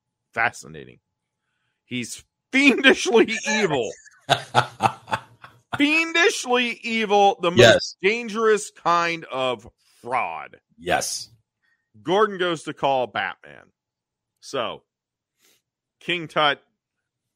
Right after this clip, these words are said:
Speaker 1: uh, has returned, the narrator tells us, but for what evil purpose? What nefarious scheme?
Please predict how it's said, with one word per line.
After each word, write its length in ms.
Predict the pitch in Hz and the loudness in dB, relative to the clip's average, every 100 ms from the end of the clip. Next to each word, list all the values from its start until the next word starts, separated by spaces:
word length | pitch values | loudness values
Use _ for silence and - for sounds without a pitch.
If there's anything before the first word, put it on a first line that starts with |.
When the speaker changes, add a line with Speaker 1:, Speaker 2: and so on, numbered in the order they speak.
| _ 110 | _ -8
Speaker 1:
uh, 200 | 101 95 | -8 -6
has 260 | 131 113 | -8 -8
returned, 640 | 104 - 196 202 202 190 160 | -14 -12 -10 -8 -10 -12 -10
the 100 | 151 | -8
narrator 440 | 156 160 156 135 | -6 -4 -4 -6
tells 340 | 113 143 135 131 | -10 -10 -10 -12
us, 200 | 127 - _ _ _ _ _ | -18 -20 _ _ _ _ _
but 240 | 160 170 - | -2 -2 -6
for 220 | - 147 | -8 -6
what 320 | 139 285 - - | 2 2 2 -4
evil 340 | 175 151 127 | -10 -6 -6
purpose? 720 | 107 - 226 - 196 175 - _ _ _ - | -6 0 0 0 -4 -6 -12 _ _ _ -6
What 360 | 139 262 247 _ _ | 2 2 2 _ _
nefarious 800 | 120 113 _ 202 208 196 143 127 | -12 -12 _ -4 -2 -2 -4 -8
scheme? 580 | - - 196 196 190 180 | -14 -14 -12 -10 -10 -14